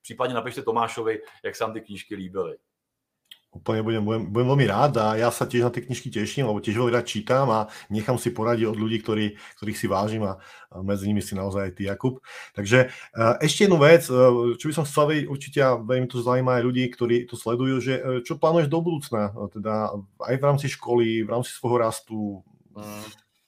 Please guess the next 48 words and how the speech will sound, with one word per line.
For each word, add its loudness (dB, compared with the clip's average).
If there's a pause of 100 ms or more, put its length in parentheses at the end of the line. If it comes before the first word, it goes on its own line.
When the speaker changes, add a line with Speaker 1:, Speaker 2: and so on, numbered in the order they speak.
(220)
Speaker 1:
mm. -16
Speaker 2:
Pochvál 2
sa. -10 (720)
Speaker 1:
Hele, 6
já 6
teďko 6 (100)
během 6
té 2
pandemie 6
trošku 2
musím 4
říct, -4
že -2
jsem 0
ty -4
sportovní 4
aktivity, 0
jsem -4
se -6
jich -2
malinko 0
jak-, -2
no, -4
já -6
se, -12
já -2
celý -4
život -4
sportuju. -8 (280)
Ale -4
cítím, -4
že -12
to 4
úplně 0
nebylo 4
to, 0
jak 0
bych -8 (220)
chtěl -4
sportovat -4
pravidelně, 0 (320)
tak -8
jsem -6
před, -4
eh, 2
čty-, -12
třemi -4
měsíci, -2